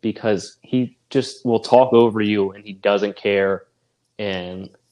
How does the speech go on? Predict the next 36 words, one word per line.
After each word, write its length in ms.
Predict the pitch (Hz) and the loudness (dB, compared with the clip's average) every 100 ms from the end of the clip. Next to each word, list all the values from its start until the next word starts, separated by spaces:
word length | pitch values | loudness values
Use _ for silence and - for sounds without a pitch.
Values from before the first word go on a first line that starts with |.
| _ _ _ | _ _ _
he's 140 | - 98 | -12 -2
gonna 160 | 104 | 0
get 100 | 95 | 0
the 60 | - | -2
clips 340 | - 143 139 | 0 2 4
out 240 | 143 131 - | 6 4 4
there, 340 | 117 110 107 | 0 2 -2
and, 100 | 98 | -6
you 140 | 98 95 | -12 -10
know, 140 | 90 - | -12 -12
Twitter 300 | - 113 127 | -4 0 2
loves 260 | 120 120 | 2 0
a 60 | 127 | -2
good 200 | 127 - | -4 -6
clip, 480 | - 117 107 104 101 | -8 -2 0 0 -4
and 100 | 98 | -16
it's 100 | - | -10
gonna 120 | 104 | -6
be 80 | 95 | -4
retweets, 720 | 95 107 101 110 107 104 - | -2 -2 -2 0 0 0 -4
and 80 | 92 | -10
it's 100 | - | -6
gonna 140 | 104 | -2
be 100 | 107 | 0
memes. 800 | 110 104 104 101 101 - - - - _ - - _ - - | 0 2 2 0 -2 -6 -10 -10 -10 _ -20 -20 _ -20 -14
And, 120 | 90 | -10
like, 180 | 76 - - | -10 -12 -4
I'm 200 | 107 117 | -2 4
just 160 | 151 | 4
worried 300 | 101 123 143 | 6 6 6
that 160 | 101 - _ | 2 -4 _
Biden 320 | 92 117 123 | -2 0 0
might 220 | 98 101 | -6 -6
get 180 | 101 - | -8 -8
fucking 300 | 104 101 101 | -10 -8 -10
steamrolled. 720 | - - 95 190 - - - | -10 -10 -6 -6 -6 -12 -18